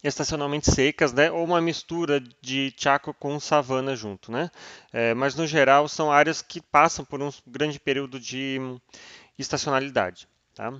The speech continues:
O que que essas formações sazonalmente secas da América do Sul têm em comum? A precipitação é baixa e as chuvas são escassas durante cinco a onze meses por ano. Lembra lá na aula da, da Amazônia eu já chamei a atenção ali pra Caatinga, né? Então, assim, basicamente não chove por boa parte do tempo.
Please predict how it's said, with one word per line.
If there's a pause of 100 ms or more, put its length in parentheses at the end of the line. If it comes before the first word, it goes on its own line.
(760)
O
que
que
essas
formações
sazonalmente
secas
da
América
do
Sul
têm
em
comum? (120)
A
precipitação
é
baixa (240)
e
as
chuvas
são
escassas
durante
cinco
a
onze
meses
por
ano. (140)
Lembra
lá
na
aula
da, (800)
da
Amazônia
eu
já
chamei
a
atenção
ali
pra
Caatinga,
né?
Então,
assim,
basicamente
não
chove (640)
por
boa
parte
do
tempo.